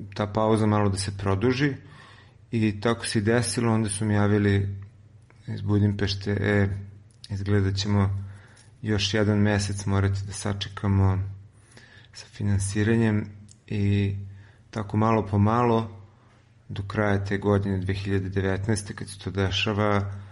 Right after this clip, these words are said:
ovaj, se ispostavilo da, da s-, u tom trenutku projekat neće da se nastavi. I ja sam se u međuvremenu odomaćio u Berlinu, našao, ovaj, gde ću da živim,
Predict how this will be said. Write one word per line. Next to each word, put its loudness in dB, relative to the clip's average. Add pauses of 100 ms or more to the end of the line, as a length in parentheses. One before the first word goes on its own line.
(360)
ovaj, 2 (240)
se -8
ispostavilo 0
da, 2 (120)
da -4
s-, -10 (440)
u -12
tom -2
trenutku -2 (340)
projekat 0 (140)
neće 2
da -8
se -8
nastavi. -2 (800)
I 4
ja 4
sam -4
se -4
u 2
međuvremenu 2 (640)
odomaćio 2
u 2
Berlinu, 4
našao, 0
ovaj, -4 (880)
gde -12
ću -18
da -8
živim, 2